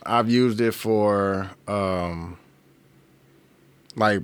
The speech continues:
promo as far as, uh, everyday merch and stuff like that. So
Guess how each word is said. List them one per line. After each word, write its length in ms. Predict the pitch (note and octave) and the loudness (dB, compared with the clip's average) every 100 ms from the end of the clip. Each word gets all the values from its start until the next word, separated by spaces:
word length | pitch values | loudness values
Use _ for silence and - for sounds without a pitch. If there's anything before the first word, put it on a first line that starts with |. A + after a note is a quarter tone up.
| - | -2
promo 580 | - C3+ C3 B2+ B2 A#2 | 4 4 6 4 4 2
as 100 | A2 | 0
far 360 | B2 A#2 A2+ | 2 4 6
as, 400 | G#2+ G#2 G2+ F#2+ - | 4 2 0 -4 -6
uh, 240 | G#2 G2+ F#2+ | -4 -2 -2
everyday 560 | A#2+ A#2 A2 A2 G#2+ G2+ | -2 0 2 2 2 0
merch 480 | E2+ A2 C3 C3+ B2+ | 0 2 2 2 -2
and 100 | G#2 | -2
stuff 280 | C#3 B2 | 0 0
like 200 | A#2 A#2 G#2+ | 2 2 2
that. 220 | A2+ G#2 | 2 2
So 340 | A#2 G2+ F#2+ | 0 0 0